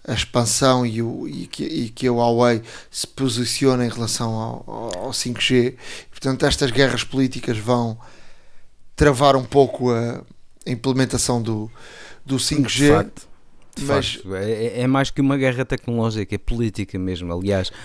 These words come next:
Speaker 2: notou-se perfeitamente quando se verificou, de facto, a, a tentativa de influência por parte, neste caso, dos Estados Unidos, eh, eh, neste tipo de avanço, eh, da marca chinesa com o cinco G em Portugal.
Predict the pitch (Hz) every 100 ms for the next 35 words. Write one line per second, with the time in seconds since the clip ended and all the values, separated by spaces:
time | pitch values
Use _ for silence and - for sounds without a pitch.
0 | 110 - 104 120 107 - - 110 117 120
1 | 120 123 120 - - 117 113 107 - -
2 | 123 120 - 127 - - - - - -
3 | 123 110 104 107 113 123 117 123 127 117
4 | 120 123 107 120 117 117 - 131 - -
5 | - - - - - 113 110 - 92 82
6 | - - - 110 101 113 107 - 120 110
7 | 120 117 123 127 - 131 120 120 117 117
8 | 120 110 101 95 87 80 78 87 101 104
9 | 101 - - 113 110 - - 120 233 -
10 | 113 110 123 127 - - - - 123 107
11 | 139 139 135 - 98 87 - _ 110 110
12 | 117 117 110 - 110 - 117 120 131 123
13 | 131 117 - 123 113 120 131 - - 113
14 | 107 85